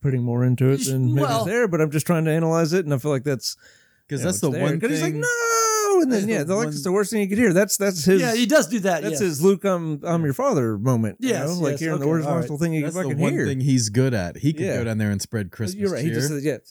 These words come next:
Speaker 1: I, I know you can, buddy."
Speaker 2: <laughs>
Speaker 1: Right, and then he
Speaker 2: Yeah.
Speaker 1: <laughs> No, yeah, I think Santa was happy to be rid of, rid of Buddy too, a little
Speaker 2: Well,
Speaker 1: bit, but anyhow.
Speaker 2: uh, yeah. All right, so yes, I think Catboy agreed with that cast of becoming frustrated, yes.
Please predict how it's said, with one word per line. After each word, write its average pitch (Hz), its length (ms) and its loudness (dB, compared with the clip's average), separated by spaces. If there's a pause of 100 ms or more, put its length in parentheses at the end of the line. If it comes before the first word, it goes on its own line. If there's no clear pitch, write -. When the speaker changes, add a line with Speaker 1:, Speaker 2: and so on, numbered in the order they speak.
(120)
Speaker 1:
I, 185 240 0
I - 20 2
know 190 120 4
you 139 100 2
can, 113 180 -2
buddy." 95 240 -2 (720)
Speaker 2:
<laughs> 131 200 -8
Speaker 1:
Right, 151 240 -4
and 139 120 -4
then 156 120 2
he 175 120 4 (360)
Speaker 2:
Yeah. 139 180 -2 (160)
Speaker 1:
<laughs> - 140 -20
No, 127 260 -2
yeah, 127 280 2 (120)
I 131 80 -10
think 151 160 -4
Santa 156 220 0
was 123 100 0
happy 127 160 2
to 110 80 -6
be 113 80 0
rid 113 160 0
of, 113 300 -4
rid 123 160 2
of 117 40 0
Buddy 117 220 2
too, 107 300 -2
a 233 40 -6
little 220 300 2
Speaker 2:
Well, 120 140 -2
Speaker 1:
bit, 87 100 -8
but 127 80 -2
anyhow. 104 320 0
Speaker 2:
uh, - 300 -18 (260)
yeah. 113 200 -8 (1200)
All 165 100 -4
right, 117 180 -6
so 160 240 2
yes, 156 280 -2
I 160 120 0
think 170 240 -4
Catboy 143 380 -4
agreed 139 260 -2
with 139 140 -6
that 139 280 -4
cast 139 320 -4
of 147 140 -4
becoming 135 320 -4
frustrated, 127 460 -6
yes. - 320 -12